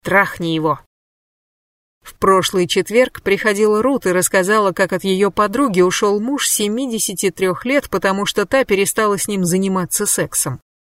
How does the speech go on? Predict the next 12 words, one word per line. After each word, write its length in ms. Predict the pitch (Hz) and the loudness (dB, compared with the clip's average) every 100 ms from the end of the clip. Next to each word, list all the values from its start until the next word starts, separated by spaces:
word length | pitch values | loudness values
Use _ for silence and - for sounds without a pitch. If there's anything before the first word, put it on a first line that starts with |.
| _ _ _ | _ _ _
Рут 300 | - 285 320 | 0 2 2
произнесла 520 | - 190 175 180 202 185 | 0 0 2 0 2 2
это 200 | 175 180 | 2 0
непринужденно, 920 | 180 180 180 180 165 226 214 156 135 _ _ _ | 0 0 0 0 2 2 2 -2 -4 _ _ _
так 180 | - 254 | -4 -2
она 200 | 220 214 | 0 0
говорила 480 | 190 196 196 214 202 | 2 2 4 4 4
обо 200 | 185 196 | 4 2
всем, 320 | - - 262 | 2 -2 -2
что 220 | - - 190 | -2 -2 0
могло 380 | 180 165 185 | 0 2 2
шокировать. 720 | 175 180 - 220 185 147 135 | 2 -2 -2 -2 0 0 -4